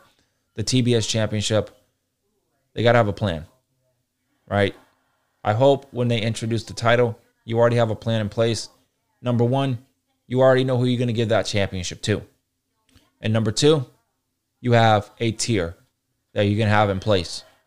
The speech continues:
You have the tier A, tier B, right?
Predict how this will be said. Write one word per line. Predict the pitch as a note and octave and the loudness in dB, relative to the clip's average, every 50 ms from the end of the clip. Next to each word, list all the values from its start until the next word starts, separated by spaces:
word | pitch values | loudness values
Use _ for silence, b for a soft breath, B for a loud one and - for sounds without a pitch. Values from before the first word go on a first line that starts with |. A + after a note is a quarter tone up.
| _ _ _ _ _ _ _ _ _ _ | _ _ _ _ _ _ _ _ _ _
You | - G#2 | -6 -6
have | G2 - | -6 -6
the | G2 D#2+ D#2+ - _ _ _ _ | -6 -10 -12 -14 _ _ _ _
tier | - - F#2 - - | -8 -6 -4 -2 0
A, | G2 A2+ A#2+ A#2 | 0 0 0 -2
tier | A#2 - - G#2+ G2 | -4 -4 -4 -4 -4
B, | F#2+ F2+ F#2+ E2 F#2 - _ _ _ _ _ _ _ _ _ _ _ _ _ _ _ _ _ | -4 -4 -8 -8 -10 -12 _ _ _ _ _ _ _ _ _ _ _ _ _ _ _ _ _
right? | G2 G2+ G#2+ G#2 | -2 -2 -2 -2